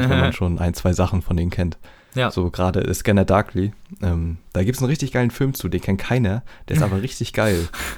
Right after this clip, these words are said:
Speaker 1: Da sp-, vor allem übelster Star-Aufgebot und keiner kennt den. Mit Robert Downey Junior und Woody Harrelson und Keanu Reeves.
Speaker 2: Ja, manchmal ist das so, ne? Wenn man sich nicht in die Zeitung und so einkauft, dann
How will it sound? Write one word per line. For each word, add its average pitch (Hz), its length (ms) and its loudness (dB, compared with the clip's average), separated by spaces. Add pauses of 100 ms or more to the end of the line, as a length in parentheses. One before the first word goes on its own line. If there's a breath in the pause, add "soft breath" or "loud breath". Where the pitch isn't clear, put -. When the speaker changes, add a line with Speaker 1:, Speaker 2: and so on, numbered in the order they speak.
(100)
Speaker 1:
Da 98 100 0
sp-, - 240 -6
vor - 180 2
allem 120 100 4
übelster 151 420 2
Star-Aufgebot 123 840 0
und 107 80 -2
keiner 147 280 -2
kennt 127 240 -2
den. 90 140 0
Mit 90 100 -4
Robert 110 240 2
Downey 104 240 2
Junior 113 400 2
und 98 100 0
Woody 101 200 0
Harrelson 110 580 0
und 90 220 -4
Keanu 104 320 0
Reeves. 104 460 -4
Speaker 2:
Ja, 131 80 0
manchmal 151 320 0
ist 156 100 -2
das 139 120 0
so, 113 100 0
ne? 127 180 0
Wenn 120 100 0
man 127 160 -2
sich 120 160 -6
nicht 131 160 -4
in 120 80 -2
die 113 60 -6
Zeitung 139 420 -2
und 147 120 -4
so - 100 -2
einkauft, 147 480 -2
dann 131 240 -2